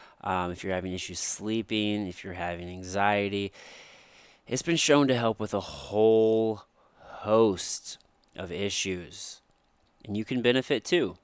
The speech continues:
So go to jambo C B D dot com, check them out. Again, use the code outside at checkout, and you will save twenty percent off your entire order. One more time, jambo C B D dot com.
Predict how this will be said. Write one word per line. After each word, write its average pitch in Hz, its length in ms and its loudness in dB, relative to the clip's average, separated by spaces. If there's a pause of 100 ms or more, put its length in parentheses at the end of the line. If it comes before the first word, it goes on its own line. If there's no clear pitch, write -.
So 95 380 0 (1080)
go 107 140 2
to 101 80 -2
jambo 104 400 2
C 110 220 -4
B 104 160 -2
D 104 200 -2
dot 98 220 0
com, 123 420 0 (100)
check - 240 -6
them 101 160 -4
out. 104 220 0
Again, 92 360 -4
use 98 200 -6
the 110 100 -10
code 101 440 0 (520)
outside 113 800 4 (560)
at 95 140 -6
checkout, 135 560 0
and 101 160 -6
you 101 60 -4
will 95 80 -4
save 95 320 -6
twenty 101 420 -6
percent 101 560 -6
off 92 260 -6
your 92 140 -6
entire 92 540 -6
order. - 520 -6 (240)
One 113 160 0
more 120 140 2
time, 87 380 -6 (680)
jambo 104 400 2
C 110 240 -4
B 104 180 -4
D 104 140 -4
dot 98 240 0
com. 120 480 0